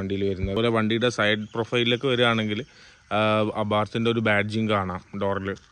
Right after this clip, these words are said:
വണ്ടിയുടെ സീറോ to ഹൺഡ്രഡ് എയ്റ്റ് പോയിന്റ് എയ്റ്റ് സെക്കൻഡ്സിലാണ്. വണ്ടിയുടെ ഇൻറ്റീരിയേഴ്സിലേക്ക് വരികയാണെങ്കിൽ ഫുള്ളി ബ്ലാക്ക്ഡ് ഇൻറ്റീരിയർ ആണ് വരുന്നത്. Even റൂഫ് ആയാൽ വരെ ബ്ലാക്ക് ആണ്. സീറ്റ് ബെൽറ്റ്സ് ഞാൻ റെഡിലേക്ക് ചേഞ്ച് ചെയ്തിട്ടുണ്ട്.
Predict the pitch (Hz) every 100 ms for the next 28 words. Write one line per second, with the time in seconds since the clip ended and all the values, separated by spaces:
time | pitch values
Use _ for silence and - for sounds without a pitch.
0 | - 117 117 123 123 123 117 120 131 123
1 | 139 120 120 120 117 117 117 127 131 123
2 | 120 113 117 117 110 107 101 85 87 -
3 | 120 117 123 131 127 123 131 131 127 127
4 | 127 127 120 117 113 120 113 - 113 120
5 | 131 123 113 113 110 113 131 117 110 113
6 | 113 117 104 104 98 92 104 143 - -
7 | - 110 117 107 110 110 123 117 120 113
8 | 107 110 104 101 104 101 110 101 104 107
9 | 117 113 131 113 117 110 110 98 110 107
10 | 113 107 101 107 113 104 101 98